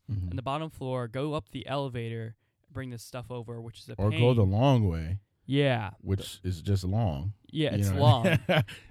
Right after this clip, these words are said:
Speaker 2: It's
Speaker 1: it doesn't
Speaker 2: flat.
Speaker 1: requ-, it doesn't require going up the elevator for
Speaker 2: Yeah,
Speaker 1: the
Speaker 2: 'cause
Speaker 1: most
Speaker 2: the
Speaker 1: part.
Speaker 2: elevator fitting those, the giant carts in there is
Speaker 1: Yeah,
Speaker 2: annoying.
Speaker 1: not fun.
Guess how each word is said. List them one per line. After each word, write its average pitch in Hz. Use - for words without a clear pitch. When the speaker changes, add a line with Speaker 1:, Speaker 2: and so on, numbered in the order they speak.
Speaker 2:
It's 139
Speaker 1:
it 143
doesn't 139
Speaker 2:
flat. 175
Speaker 1:
requ-, -
it 123
doesn't 135
require 117
going 104
up 95
the 95
elevator 80
for -
Speaker 2:
Yeah, 135
Speaker 1:
the 113
Speaker 2:
'cause -
Speaker 1:
most 131
Speaker 2:
the 143
Speaker 1:
part. 160
Speaker 2:
elevator 143
fitting 135
those, 113
the 123
giant 120
carts -
in 117
there 110
is 113
Speaker 1:
Yeah, 78
Speaker 2:
annoying. 92
Speaker 1:
not 87
fun. 82